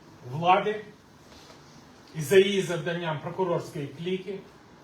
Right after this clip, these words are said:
ми вимушені сьогодні займатися і бути тут. Для чого? Два ключових питання. Це правда і справедливість.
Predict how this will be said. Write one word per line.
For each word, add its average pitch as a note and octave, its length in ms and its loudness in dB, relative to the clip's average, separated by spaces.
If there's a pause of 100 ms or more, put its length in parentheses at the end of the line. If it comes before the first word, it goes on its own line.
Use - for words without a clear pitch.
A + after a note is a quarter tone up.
(580)
ми E3+ 100 -4
вимушені F3 520 0
сьогодні E3 500 -8
займатися D#3+ 600 -6
і D3 40 -8
бути C#3+ 320 -10
тут. - 180 -18 (960)
Для F#3+ 140 2
чого? F#3 240 -8 (1900)
Два G3+ 220 6
ключових F3 460 -4
питання. - 480 -10 (1160)
Це - 140 -12
правда F3+ 640 -2 (1160)
і E3+ 60 -8
справедливість. D3 880 -6